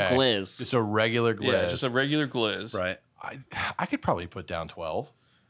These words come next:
Speaker 4: Twelve is a, twelve
Speaker 3: Twelve,
Speaker 4: is a good
Speaker 3: yeah,
Speaker 4: number.
Speaker 3: so I was gonna say
Speaker 2: So
Speaker 3: about
Speaker 2: that's,
Speaker 3: ten,
Speaker 2: that's
Speaker 3: ten to
Speaker 2: one
Speaker 3: twelve.
Speaker 2: every five minutes in an hour, right?
Speaker 3: Oh my
Speaker 2: Oh, you're saying over two hours?
Speaker 1: Over
Speaker 3: Yeah,
Speaker 1: two
Speaker 3: two
Speaker 1: hours.
Speaker 3: hours.
Speaker 2: You have
Speaker 1: Oh,
Speaker 2: ten
Speaker 1: yeah.
Speaker 2: minutes
Speaker 3: One every
Speaker 2: to
Speaker 3: ten minutes.
Speaker 2: glizz.
Speaker 3: I just, your
Speaker 4: Yeah.
Speaker 3: stomach's gonna get so
Speaker 2: Mm.
Speaker 3: full.
Speaker 1: Yeah, that's what I'm saying.
Speaker 4: It
Speaker 1: Do I
Speaker 4: would.
Speaker 1: have to have a bun? Can I eat it
Speaker 3: Yeah, no, you gotta
Speaker 1: bunless?
Speaker 3: have the bun. You gotta
Speaker 1: Okay,
Speaker 3: do
Speaker 1: yeah,
Speaker 3: the
Speaker 4: Well, I
Speaker 3: bun
Speaker 4: would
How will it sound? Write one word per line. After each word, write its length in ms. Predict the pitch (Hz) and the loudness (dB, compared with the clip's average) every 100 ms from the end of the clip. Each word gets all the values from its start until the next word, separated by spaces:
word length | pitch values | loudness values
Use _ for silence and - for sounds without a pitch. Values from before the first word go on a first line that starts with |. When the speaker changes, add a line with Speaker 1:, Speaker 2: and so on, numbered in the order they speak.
| _ - | _ -10
Speaker 4:
Twelve 300 | - 139 190 | 0 0 0
is 160 | 262 | -4
a, 80 | 240 - | -6 -10
twelve 180 | - 214 | -2 0
Speaker 3:
Twelve, 120 | 220 233 | 4 4
Speaker 4:
is 60 | 214 | 4
a 40 | |
good 100 | 180 | 6
Speaker 3:
yeah, 80 | 175 | 6
Speaker 4:
number. 220 | 151 151 | 8 6
Speaker 3:
so 20 | 170 | 6
I 100 | 180 | 6
was 160 | 185 | 4
gonna 160 | 170 156 | 2 2
say 120 | 147 | 4
Speaker 2:
So 80 | 139 | 6
Speaker 3:
about 80 | 180 | 6
Speaker 2:
that's, 220 | 220 - | 6 4
Speaker 3:
ten, 280 | 117 101 98 | 2 4 2
Speaker 2:
that's 100 | 202 | 4
Speaker 3:
ten 80 | 127 | 4
to 40 | |
Speaker 2:
one 140 | 170 180 | 4 6
Speaker 3:
twelve. 120 | 175 | 4
Speaker 2:
every 140 | 151 | 2
five 380 | 135 151 147 135 | 2 4 2 2
minutes 300 | 143 123 - | 0 -2 -2
in 80 | 104 | -4
an 100 | 101 | -2
hour, 320 | 120 113 82 | 0 0 0
right? 300 | 76 90 110 | -2 -2 -2
Speaker 3:
Oh 140 | 139 131 | -2 -2
my 180 | 92 - 143 | -2 -8 -4
Speaker 2:
Oh, 60 | |
you're 180 | 151 160 | -2 0
saying 220 | 160 175 | 2 2
over 180 | 139 110 | 4 2
two 280 | - - 165 | -2 2 4
hours? 180 | 196 190 | 6 6
Speaker 1:
Over 140 | 160 | 4
Speaker 3:
Yeah, 120 | 139 | 4
Speaker 1:
two 40 | - | 6
Speaker 3:
two 80 | 117 | 6
Speaker 1:
hours. 120 | 92 - | 6 6
Speaker 3:
hours. 180 | - | 4
Speaker 2:
You 60 | - | 6
have 80 | 180 | 8
Speaker 1:
Oh, 100 | 175 | 8
Speaker 2:
ten 60 | 131 - | 6 4
Speaker 1:
yeah. 60 | 92 | 4
Speaker 2:
minutes 200 | 160 156 | 6 6
Speaker 3:
One 40 | |
every 140 | 147 123 | 4 2
Speaker 2:
to 40 | |
Speaker 3:
ten 160 | 127 113 | 2 2
minutes. 300 | 117 139 107 | 4 4 2
Speaker 2:
glizz. 300 | 110 131 - | 0 -4 0
Speaker 3:
I 80 | 175 | 2
just, 160 | 185 160 | 4 2
your 80 | |
Speaker 4:
Yeah. 60 | 143 | 2
Speaker 3:
stomach's 260 | 233 185 - | 4 2 2
gonna 160 | 110 | -2
get 100 | 101 | -4
so 200 | 127 127 | -2 -2
Speaker 2:
Mm. 80 | 107 | 0
Speaker 3:
full. 300 | 185 160 95 | 0 0 -2
Speaker 1:
Yeah, 240 | 139 127 90 | 0 0 2
that's 260 | 123 131 | 0 0
what 60 | 110 | -4
I'm 80 | 92 | -4
saying. 320 | 101 90 85 | -4 -4 -4
Speaker 4:
It 60 | 110 | 2
Speaker 1:
Do 80 | |
I 60 | 135 | 4
Speaker 4:
would. 80 | 117 | 4
Speaker 1:
have 140 | 135 | 2
to 60 | 151 | 0
have 120 | 151 | -2
a 60 | 139 | -2
bun? 280 | 104 107 143 | 0 -2 -2
Can 160 | 117 | -2
I 60 | 104 | -4
eat 180 | 95 127 | -2 2
it 40 | |
Speaker 3:
Yeah, 140 | 120 110 | 4 4
no, 200 | 120 117 | 6 6
you 80 | |
gotta 140 | 113 123 | 6 4
Speaker 1:
bunless? 60 | 123 | 4
Speaker 3:
have 80 | |
the 80 | 107 | 0
bun. 240 | 101 98 95 | 0 0 0
You 60 | |
gotta 160 | 104 101 | 0 0
Speaker 1:
Okay, 80 | 98 | 2
Speaker 3:
do 60 | |
Speaker 1:
yeah, 100 | 101 | 2
Speaker 3:
the 60 | 170 | 4
Speaker 4:
Well, 80 | 175 | 6
I 40 | |
Speaker 3:
bun 80 | |
Speaker 4:
would 40 | 180 | 6